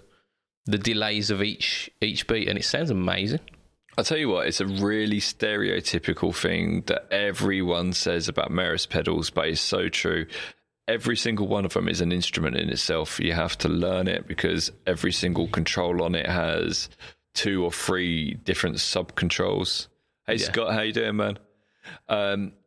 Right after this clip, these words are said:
Speaker 2: so yeah, it's, it's, um, yeah, it is a really, um, well, all of them, they, they are really in depth, uh, and those guys over at Meris really do a great job.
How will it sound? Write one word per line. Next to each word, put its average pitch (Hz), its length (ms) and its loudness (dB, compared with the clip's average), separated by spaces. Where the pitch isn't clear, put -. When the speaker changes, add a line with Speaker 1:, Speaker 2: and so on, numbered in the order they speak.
Speaker 2:
so 107 240 0
yeah, 101 320 0
it's, 95 280 -2
it's, - 680 2
um, 104 720 0
yeah, 110 280 2
it 107 180 2
is 113 300 0
a 104 220 2
really, 101 880 0
um, 92 800 -2
well, - 120 2
all 147 220 2
of 90 80 0
them, 85 220 2
they, 92 180 0
they 104 160 2
are 101 140 2
really 104 440 2
in 92 120 0
depth, - 460 -2
uh, 85 320 2
and 87 200 2
those 90 240 2
guys 87 300 0
over 87 220 0
at 82 60 0
Meris 87 440 0
really 87 340 0
do 82 140 0
a 85 60 0
great 85 280 0
job. 87 240 0